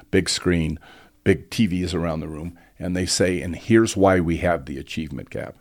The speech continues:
Free and reduced lunch students, English language learners, students with the designation of, of, you know, special circumstances, and our minority children."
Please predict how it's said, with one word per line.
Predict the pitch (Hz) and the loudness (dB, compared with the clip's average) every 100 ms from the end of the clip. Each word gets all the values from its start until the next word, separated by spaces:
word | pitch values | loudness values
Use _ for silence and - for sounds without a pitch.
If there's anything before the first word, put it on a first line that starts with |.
| _ _ _ - | _ _ _ -20
Free | _ - 104 120 | _ 0 4 6
and | 123 | 4
reduced | 110 92 107 - | 2 0 -2 -2
lunch | 92 95 80 | 0 0 0
students, | - 90 78 78 82 - _ _ _ - - _ | -4 -2 -2 -4 -8 -12 _ _ _ -20 -20 _
English | 104 120 123 120 | 2 4 6 4
language | 104 104 95 92 - | 2 2 2 -2 -2
learners, | 90 85 82 78 | 0 0 0 -4
students | - - 113 110 107 | -8 0 2 2 0
with | 101 - | -4 -2
the | |
designation | 87 92 92 78 87 87 - 85 | 0 2 0 -2 -4 -4 -4 -4
of, | 85 - - - - | -4 -6 -16 -16 -6
of, | 92 82 - - - | -6 -6 -16 -16 -10
you | - | -4
know, | 87 | -4
special | 82 - - 95 - | -4 -8 0 0 0
circumstances, | 92 - 92 85 82 90 85 80 - - - - - - - - | -6 -4 -4 -4 -4 -2 -2 -4 -10 -10 -18 -20 -20 -20 -20 -16
and | - 90 | -4 0
our | 85 | 2
minority | 80 82 85 80 | 2 0 0 -2
children." | 69 - 82 78 82 | -6 -6 -6 -8 -12